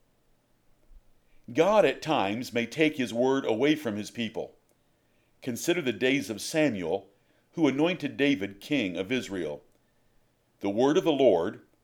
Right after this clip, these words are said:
or a revelation from God, was rare in those days, and it was called a vision, as in this proverb.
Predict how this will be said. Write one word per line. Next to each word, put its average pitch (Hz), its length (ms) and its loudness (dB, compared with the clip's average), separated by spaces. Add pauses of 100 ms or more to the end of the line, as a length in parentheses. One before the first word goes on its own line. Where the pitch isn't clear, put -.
(280)
or 113 160 2
a 107 80 -2
revelation 127 680 2
from 110 240 -6
God, 101 440 0 (280)
was 139 200 -2
rare 139 400 2
in 104 180 -6
those 98 300 -2
days, 80 480 -4 (600)
and 117 140 -2
it 117 80 -2
was 117 140 -6
called 143 420 6
a 113 60 -2
vision, 107 480 -2 (580)
as 117 260 2
in 117 180 -2
this 120 180 -4
proverb. 113 540 2